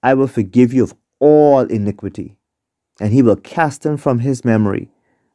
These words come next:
That's what God does. He doesn't see us as evil, you know. We, you know, sometimes we say, "Boy, he hurt me, boy, I ain't gonna forget that."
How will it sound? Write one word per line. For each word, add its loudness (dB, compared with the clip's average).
That's -4
what 0
God 0
does. -2
He -4
doesn't -2
see -4
us -2
as -4
evil, 2
you -6
know. -10
We, 0
you 0
know, 2
sometimes 0
we -2
say, -4
"Boy, 0
he 0
hurt 2
me, -2
boy, -2
I 0
ain't -2
gonna -6
forget -2
that." -8